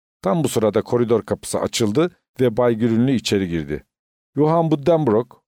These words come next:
"Artık bu iş bitti," der gibi bir hareketle yerinden doğruldu. Kısım sekiz. Bay Grünlich'in yüzünde kırmızı kırmızı lekeler vardı ama giyimine büyük önem göstermişti.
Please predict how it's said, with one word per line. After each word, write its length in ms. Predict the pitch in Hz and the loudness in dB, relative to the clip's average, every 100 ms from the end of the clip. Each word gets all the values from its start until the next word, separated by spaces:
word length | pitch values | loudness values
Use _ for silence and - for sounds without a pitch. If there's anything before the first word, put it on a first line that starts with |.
| _ | _
"Artık 280 | 160 160 151 | -4 -2 -4
bu 200 | 127 143 | 0 0
iş 160 | 135 - | 0 -4
bitti," 280 | 139 131 120 | -6 -4 2
der 180 | 147 | 2
gibi 260 | 120 98 98 | 2 -2 0
bir 80 | 107 | 0
hareketle 640 | 92 104 95 92 - 123 - _ _ _ _ - | 0 -2 -2 -4 -2 -4 -4 _ _ _ _ -4
yerinden 560 | 104 98 95 101 107 | 0 0 2 0 0
doğruldu. 500 | 87 82 78 67 - _ _ _ _ _ _ | 0 -2 -2 -8 -14 _ _ _ _ _ _
Kısım 300 | 202 185 185 | -4 0 0
sekiz. 500 | - - - - - _ _ _ _ _ _ | 0 -4 -6 -12 -14 _ _ _ _ _ _
Bay 200 | 175 208 | 0 2
Grünlich'in 580 | 185 214 208 185 165 175 | 2 4 4 4 4 2
yüzünde 500 | 135 123 120 113 143 | 2 2 2 4 2
kırmızı 540 | 135 - 151 160 156 | 0 2 2 2 0
kırmızı 440 | 170 131 123 117 120 | 0 2 2 2 0
lekeler 420 | 107 113 104 101 | 2 2 2 4
vardı 340 | 90 80 73 - | 2 2 0 -2
ama 240 | 135 131 | 0 0
giyimine 560 | 110 123 123 127 131 107 | 0 0 2 2 0 -2
büyük 260 | 127 123 | -4 -4
önem 360 | 110 110 107 104 | 0 2 2 2
göstermişti. 840 | 90 - - 73 67 69 - 71 | 0 -4 -4 -4 -4 -10 -10 -10